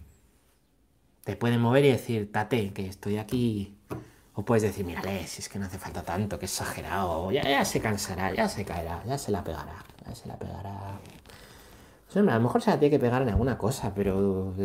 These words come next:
tú también te la tienes que pegar un poco, ¿no? Ese juicio. Bueno,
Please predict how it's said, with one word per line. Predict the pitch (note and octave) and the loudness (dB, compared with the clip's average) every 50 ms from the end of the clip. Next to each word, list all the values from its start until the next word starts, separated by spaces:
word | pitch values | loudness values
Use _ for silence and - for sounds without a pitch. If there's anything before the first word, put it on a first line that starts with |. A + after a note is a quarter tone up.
| F#2+ F#2+ | -2 0
tú | - B2 | 0 0
también | - F#3 F3+ A#2 G2 A2 - | 2 2 2 4 2 2 4
te | - | 2
la | A2 G2 | 2 0
tienes | - G#2 - - | -2 -4 -6 -4
que | G#2+ F#2+ | -2 0
pegar | F#2 F#2 F#2+ F#2 | 0 0 0 0
un | F2+ F2+ | -2 -2
poco, | - F2 E2 - - E2+ | -4 -6 -6 -4 -4 -4
¿no? | G2 B2+ D3 D3 - - - - - - - - - - - - - - - - - _ _ _ _ _ _ _ _ _ _ _ _ _ - | -4 -4 -4 -6 -12 -20 -20 -20 -20 -20 -20 -20 -20 -20 -20 -20 -20 -20 -20 -20 -20 _ _ _ _ _ _ _ _ _ _ _ _ _ -18
Ese | - - G#2+ G2 | -6 -4 -2 -2
juicio. | - - G#2 G2 - - E2+ E2+ F2+ - - - - - - - | 2 2 0 0 0 -4 -8 -10 -10 -12 -14 -20 -20 -16 -2 6
Bueno, | C3 C#3 D#3+ D#3+ C3 G#2 F2+ E2+ | 8 10 10 10 10 6 4 2